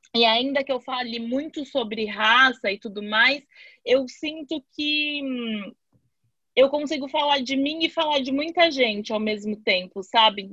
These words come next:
Em alguma linha, alguém vai se identificar com alguma coisa, e eu tô cada vez mais achando que, hum, eu, eu tô aqui pra isso, sabe? Fazer as pessoas, vamos, gente, vamos, quer, enfim, vamos, só vamos.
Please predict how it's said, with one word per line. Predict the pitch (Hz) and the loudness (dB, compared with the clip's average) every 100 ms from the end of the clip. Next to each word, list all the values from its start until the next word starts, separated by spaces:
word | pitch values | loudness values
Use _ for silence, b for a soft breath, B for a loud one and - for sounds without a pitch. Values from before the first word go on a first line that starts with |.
| - | -4
Em | 262 | 4
alguma | 262 269 247 370 453 403 | 6 6 4 2 2 0
linha, | 285 302 320 | 0 -2 2
alguém | 294 269 294 302 | 0 0 -6 -2
vai | 311 302 | -2 -2
se | 302 | -6
identificar | 277 277 269 - 285 - 240 254 | -8 -8 -8 -8 -6 0 2 0
com | 262 | -4
alguma | 247 247 254 269 | -10 -8 -8 -6
coisa, | - 233 240 247 285 b b b - | -2 2 2 0 -4 b b b -4
e | 254 269 269 269 | 0 2 4 2
eu | 269 | 2
tô | 302 | 0
cada | 302 302 | 0 0
vez | 302 320 359 | 0 0 -2
mais | 359 311 302 302 | -4 -2 -2 -2
achando | 294 302 302 277 285 302 | -2 0 -2 -2 -4 -10
que, | - 294 294 | -6 -4 -4
hum, | 269 226 214 _ _ _ | -4 -8 -10 _ _ _
eu, | 262 302 302 269 | 0 0 0 0
eu | 330 | 0
tô | 320 381 | 2 2
aqui | 381 - 370 | 4 2 -2
pra | 415 427 440 | 0 2 2
isso, | 294 247 - 233 | 0 -2 -8 -6
sabe? | - 269 240 226 220 | 0 0 0 -6 -6
Fazer | 262 240 | -6 -2
as | 269 294 - | -2 -2 -2
pessoas, | 311 311 - 285 285 294 302 262 _ B B _ | -2 -2 0 0 2 0 -2 -6 _ B B _
vamos, | - 220 320 320 262 247 | -8 2 6 8 8 4
gente, | 233 233 214 214 254 | 4 2 2 -2 -6
vamos, | 220 240 269 302 311 302 262 240 226 | -2 2 6 6 4 2 -2 -4 -6
quer, | - 254 254 202 196 240 | 0 2 2 -2 -8 -4
enfim, | 359 554 403 349 269 247 240 | -4 -2 -4 -2 0 0 2
vamos, | 440 294 240 240 | 4 6 4 0
só | 320 320 370 | 2 2 2
vamos. | 277 220 190 196 | -2 -2 -6 -12